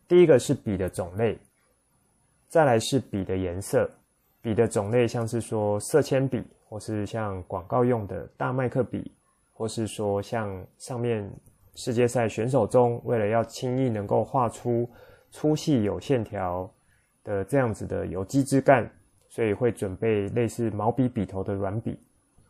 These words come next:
非常多类型。那笔的颜色，你如果要提升到豪华版的话，就是基本的五色以外，你可以扩充到十二色啊，二十色啊，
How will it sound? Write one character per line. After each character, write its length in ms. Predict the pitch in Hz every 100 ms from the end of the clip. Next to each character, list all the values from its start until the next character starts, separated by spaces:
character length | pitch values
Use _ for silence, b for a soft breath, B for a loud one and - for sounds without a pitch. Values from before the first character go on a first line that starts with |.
| _
非 180 | - 165
常 160 | 147 117
多 160 | 127
类 180 | 127 110
型。 320 | - 92 85 - _ b b b b -
那 220 | 143 131
笔 240 | - 117
的 100 | 113
颜 240 | 117 120 135
色， 320 | 175 147 - - _ _ _
你 160 | 107 95
如 140 | 113
果 120 | 113
要 240 | 104 117 104
提 180 | -
升 200 | 95 117
到 160 | 113 107
豪 180 | 98 98
华 200 | 113 123
版 200 | - 85
的 120 | 85
话， 280 | 95 92 90 -
就 140 | 107
是 200 | - 101
基 200 | - 135
本 160 | 127 104
的 140 | 95
五 200 | - 95
色 260 | - 151 131
以 140 | 95
外， 260 | 101 123 95 -
你 120 | 98 95
可 140 | 120
以 100 | 113
扩 220 | - 120
充 220 | 110 110
到 240 | 110 110 98
十 200 | - 104
二 140 | 135
色 320 | 131 - 131 120
啊， 400 | 117 113 117 117 _ _ _ _ _ _ _ -
二 100 | 139
十 180 | 139 110
色 280 | - 135 120
啊， 300 | 110 107